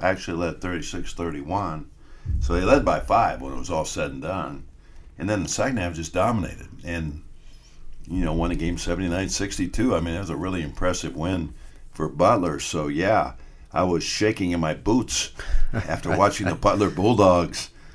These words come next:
Speaker 1: uh, put on quite a, uh, impressive, uh, performance. But,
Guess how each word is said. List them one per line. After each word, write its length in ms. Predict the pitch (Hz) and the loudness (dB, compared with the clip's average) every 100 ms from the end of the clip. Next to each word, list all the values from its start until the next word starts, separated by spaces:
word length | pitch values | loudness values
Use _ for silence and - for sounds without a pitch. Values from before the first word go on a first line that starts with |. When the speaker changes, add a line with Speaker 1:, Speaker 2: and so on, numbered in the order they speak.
| - - | -8 -4
Speaker 1:
uh, 200 | 78 78 | -4 -4
put 220 | - 87 | 0 0
on 140 | 85 | 0
quite 220 | 78 - 87 | 2 2 2
a, 240 | - 73 | -2 -6
uh, 200 | 78 71 | -4 -4
impressive, 680 | 76 80 90 87 - 78 71 | -6 -4 0 0 0 -6 -6
uh, 180 | 73 71 | -10 -10
performance. 680 | - 78 - 87 85 65 - | -10 -8 -2 0 0 -4 -10
But, 260 | - 73 | -10 -10